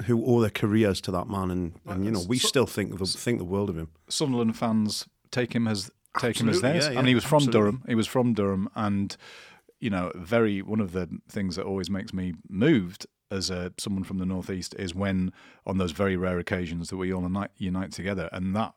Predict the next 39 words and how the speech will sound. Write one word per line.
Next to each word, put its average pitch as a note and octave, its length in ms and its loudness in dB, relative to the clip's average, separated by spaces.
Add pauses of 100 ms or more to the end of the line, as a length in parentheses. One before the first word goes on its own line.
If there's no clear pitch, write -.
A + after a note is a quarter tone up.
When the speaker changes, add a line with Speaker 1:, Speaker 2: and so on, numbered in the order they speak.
(120)
Speaker 2:
that G2+ 300 -2
was E2 160 -8
one G2+ 140 0
of F2 100 -2
them. D#2 160 -8
Bobby G2 300 -2
was E2 180 -6
one F#2+ 100 -2
of E2+ 140 -4
them. D#2 160 -8
When F#2 100 -2
he F2 80 -4
died, F2+ 460 -4
Speaker 1:
I G#2+ 60 -6
remember A2 240 -4
that F2 160 -14
day, - 60 -6
yeah. - 40 0
Speaker 2:
Sunderland G2 460 2
fans, F2+ 260 -2
I E2+ 60 -6
think, G2 180 -6
were F#2 80 -10
playing F#2 320 -4
a F2 40 -8
friendly F2 600 -4
in E2+ 160 -8
Scotland, E2+ 500 -6
and F2 140 -6
they F2 280 -4 (180)
sang F2+ 260 -4
"There's E2+ 160 -6
Only F2 140 -4
One E2+ 180 -4
Bobby E2+ 240 -6
Robson." G#2 300 -4
They F2+ 200 -4
celebrated F#2+ 600 -6
him F#2 260 -6